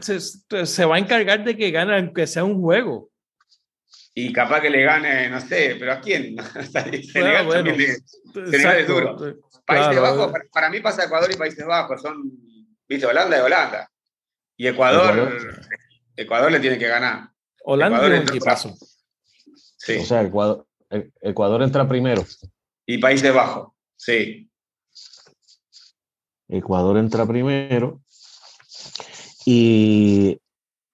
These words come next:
Speaker 3: y Países Bajos. En el grupo B está Inglaterra, Gales, Estados Unidos e Irán.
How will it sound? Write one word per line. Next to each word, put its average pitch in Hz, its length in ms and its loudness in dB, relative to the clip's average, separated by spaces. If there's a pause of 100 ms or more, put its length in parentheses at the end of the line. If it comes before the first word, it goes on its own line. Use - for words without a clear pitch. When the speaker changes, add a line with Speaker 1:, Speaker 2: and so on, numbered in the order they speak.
(1400)
Speaker 3:
y 87 40 -4
Países 95 340 -2
Bajos. 87 320 -4 (180)
En 104 220 2
el 98 100 4
grupo 120 340 4
B 147 320 0 (1200)
está - 320 -2
Inglaterra, 120 720 2
Gales, 139 540 0
Estados 120 440 0
Unidos 131 340 0
e 113 60 0
Irán. 101 220 -4